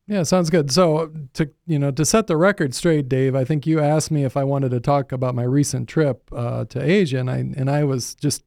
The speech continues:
too humble to take all of the limelight myself. You know, I'm, I'm that kind of guy. So,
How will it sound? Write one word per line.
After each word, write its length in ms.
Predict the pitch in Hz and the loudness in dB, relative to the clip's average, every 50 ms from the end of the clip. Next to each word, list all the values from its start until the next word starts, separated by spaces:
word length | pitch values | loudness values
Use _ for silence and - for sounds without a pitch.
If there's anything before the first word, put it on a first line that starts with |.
| _ | _
too 260 | - - 226 220 190 131 | -6 -2 0 0 0 2
humble 520 | 165 170 185 170 143 123 120 123 123 - _ _ _ _ _ _ _ _ _ _ _ | 0 2 2 2 2 0 0 -2 -4 -8 _ _ _ _ _ _ _ _ _ _ _
to 80 | - 139 | -8 -6
take 300 | - - 170 165 156 - | -2 0 0 0 2 2
all 280 | 156 151 156 160 160 | 0 2 2 2 2
of 140 | 156 131 123 | 2 2 2
the 80 | 135 127 | 0 0
limelight 560 | 127 135 147 151 151 147 143 135 123 120 127 | 2 2 2 2 2 2 2 0 0 -2 -2
myself. 640 | 127 117 120 117 - - 156 139 120 117 113 107 - | -2 -2 -2 -2 -2 -2 -2 0 0 -2 -4 -6 -8
You 140 | 131 127 123 | -6 -6 -4
know, 160 | 123 120 123 | -4 -4 -2
I'm, 340 | 123 127 127 123 123 139 - | -2 -2 -2 -4 -4 -6 -6
I'm 280 | 135 127 127 127 127 | -4 -4 -4 -2 -2
that 280 | 127 131 139 135 127 - | 0 0 -2 -2 -4 -6
kind 220 | - 143 139 135 | -6 -4 -2 -2
of 80 | 131 123 | -2 0
guy. 380 | 135 143 143 127 123 120 123 | 0 0 0 0 0 -2 -4
So, 360 | 110 - - 139 131 131 127 | -4 -4 -2 -2 0 0 -2